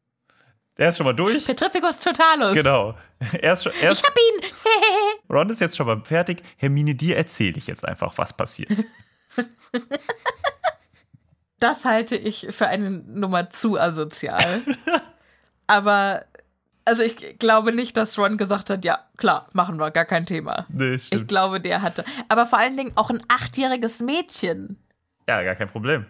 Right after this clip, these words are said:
Speaker 2: Wir waren gerade noch bei Cedric, der jetzt Cho mitgenommen hat und gesagt hat, „Hier, äh, ich hab mich verirrt, aber die anderen kommen gleich.“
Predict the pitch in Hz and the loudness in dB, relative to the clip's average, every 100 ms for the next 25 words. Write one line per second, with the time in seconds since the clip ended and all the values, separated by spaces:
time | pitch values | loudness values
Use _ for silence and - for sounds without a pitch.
0 | - 226 247 233 277 277 240 269 262 262 | -6 -2 2 2 0 -2 -2 0 -4 -2
1 | 220 220 247 208 185 262 - 202 208 208 | -2 -2 -4 -2 -4 -6 -6 -2 0 0
2 | 208 - - - 240 233 180 - 165 170 | -4 -12 -14 -2 0 0 -2 -4 -4 -4
3 | 170 190 247 - 208 208 190 190 190 196 | -2 -2 -2 -6 -6 -6 -2 -2 -2 -6
4 | 180 202 190 - 180 - 190 185 185 190 | -6 -6 -4 -4 -6 -4 -6 -6 -6 -4
5 | - 208 180 180 180 175 170 190 180 170 | -2 0 0 -2 -4 -6 -6 -6 -6 -6
6 | - 208 262 | -4 -4 -6